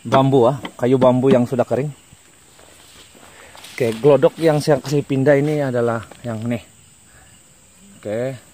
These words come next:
kalau kita beli split dua, kita buat dua. Kalau tidak, kita just transfer di sini saja. Oke.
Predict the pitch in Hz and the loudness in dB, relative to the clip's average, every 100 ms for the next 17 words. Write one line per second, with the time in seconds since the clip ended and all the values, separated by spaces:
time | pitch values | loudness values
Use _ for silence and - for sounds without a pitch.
0 | - 139 143 143 147 151 - - 160 - | -4 2 2 2 0 0 -2 -2 -2 0
1 | 135 139 175 143 143 131 123 117 117 123 | 0 2 0 -2 -4 0 0 0 -2 -2
2 | 156 139 135 131 127 143 143 117 131 123 | -2 -2 -2 -2 -2 -2 -4 -4 -2 0
3 | 127 120 - - _ _ _ - 131 127 | 0 -2 -6 -18 _ _ _ -2 -2 0
4 | - 117 - 131 117 98 87 - _ - | -2 -4 -2 -2 -2 -6 -12 -18 _ -20
5 | - _ _ _ _ - - 101 147 | -20 _ _ _ _ -20 -16 -4 0